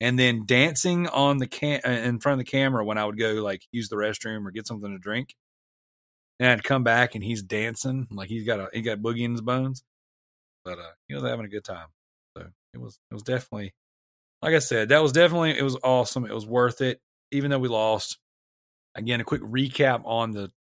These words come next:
the totals. The platinums were sixty to sixty-one or sixty-one to sixty-two. I can't remember the exact numbers, but I do remember we lost right there at the end,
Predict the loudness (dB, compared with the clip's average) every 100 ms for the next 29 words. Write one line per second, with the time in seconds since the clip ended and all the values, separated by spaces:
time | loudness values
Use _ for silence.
0 | _ _ -8 -8 -4 2 4 6 2 -2
1 | -6 -10 _ _ _ _ _ _ _ _
2 | _ _ _ -10 -4 -4 2 6 6 6
3 | 4 2 2 2 2 0 -2 -2 -2 -2
4 | -2 -2 -4 -4 -2 0 2 2 0 0
5 | 0 0 0 2 0 0 -2 -2 -2 0
6 | 0 0 0 0 0 0 -2 -4 0 0
7 | 0 -2 -4 -4 -4 -4 0 4 4 4
8 | 2 0 -2 2 4 4 2 0 2 0
9 | -2 -4 -6 -4 -4 -6